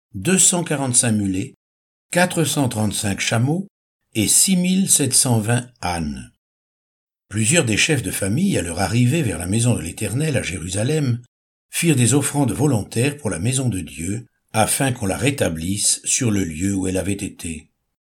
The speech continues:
Ils donnèrent au trésor de l'œuvre, selon leurs moyens, soixante et un mille darics d'or, cinq mille mines d'argent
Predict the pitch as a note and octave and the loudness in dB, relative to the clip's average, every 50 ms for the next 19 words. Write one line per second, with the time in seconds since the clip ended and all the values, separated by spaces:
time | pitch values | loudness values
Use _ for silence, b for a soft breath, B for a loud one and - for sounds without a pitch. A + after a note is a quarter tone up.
0 | _ _ _ _ _ _ - - A#2 A2 G#2+ A#2+ B2+ B2+ C3 A#2+ A#2 A#2+ G#2+ G2+ | _ _ _ _ _ _ -4 -2 -2 0 2 2 2 4 4 2 2 0 -4 -4
1 | - A2 A2+ G2 A2+ A2 F#2 E2 F2 F2+ G2 G2+ A2 B2+ C#3 D3 C#3+ C3 - - | 0 0 2 2 2 0 0 -2 -4 -2 0 0 0 0 -2 -4 -2 0 0 2
2 | A#2+ A2+ A2 G#2+ G2 F#2+ D#2+ F#2+ F#2 E2+ E2+ D#2+ D#2 E2+ F#2 G#2+ - _ _ _ | 2 2 2 2 0 -2 -4 -6 -8 -8 -8 -8 -8 -8 -8 -10 -12 _ _ _
3 | _ _ _ _ _ - - - - - E3 D#3+ E3 - E3 D#3 B2+ - C#3+ C#3+ | _ _ _ _ _ -4 -2 0 2 2 4 6 6 4 4 2 0 0 2 2
4 | C3 A#2+ A#2 B2+ B2+ A2 G2 F#2 G2 F#2+ G2 A#2+ B2+ A#2+ - - - F2 E2 G2 | 4 4 2 2 2 0 -2 -2 -4 -2 -2 -4 -4 -4 -6 -8 -8 -8 -8 -8
5 | A2+ - - - - _ _ _ _ _ _ _ _ - - - - - E3+ E3+ | -10 -14 -20 -20 -20 _ _ _ _ _ _ _ _ -6 0 2 4 4 4 4
6 | F3 E3 D3+ D3+ C#3+ C3 B2 A#2+ A#2 A#2+ A#2 G#2 F#2 E2 E2+ E2 E2 - - F2 | 4 4 4 4 4 4 4 4 4 4 4 4 2 0 -2 -4 -4 -6 -6 -6
7 | F#2+ G#2+ D#3 - | -4 -6 -6 -8